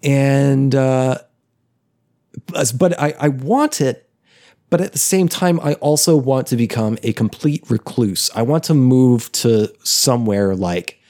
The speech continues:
I don't know, Detroit, and buy a big,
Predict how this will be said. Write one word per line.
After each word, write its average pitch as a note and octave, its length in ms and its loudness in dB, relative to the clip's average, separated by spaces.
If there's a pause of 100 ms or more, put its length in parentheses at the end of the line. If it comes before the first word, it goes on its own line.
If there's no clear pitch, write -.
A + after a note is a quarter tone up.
(280)
I C#3 100 -2
don't B2+ 180 0
know, F#2+ 340 -4 (300)
Detroit, B2 800 0 (720)
and A2+ 680 0 (540)
buy A#2 680 0 (120)
a G2+ 120 -2 (320)
big, D3 580 2